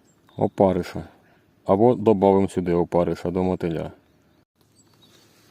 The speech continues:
Так, підсадив я он опариша. Щас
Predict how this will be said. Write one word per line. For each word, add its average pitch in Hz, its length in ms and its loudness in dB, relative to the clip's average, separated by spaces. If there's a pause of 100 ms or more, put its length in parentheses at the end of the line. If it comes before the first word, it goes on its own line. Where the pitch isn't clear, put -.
(1200)
Так, 110 260 -6
підсадив 110 560 -4
я 98 100 -4
он 95 180 -6 (1400)
опариша. 123 800 -4 (2000)
Щас 95 360 -14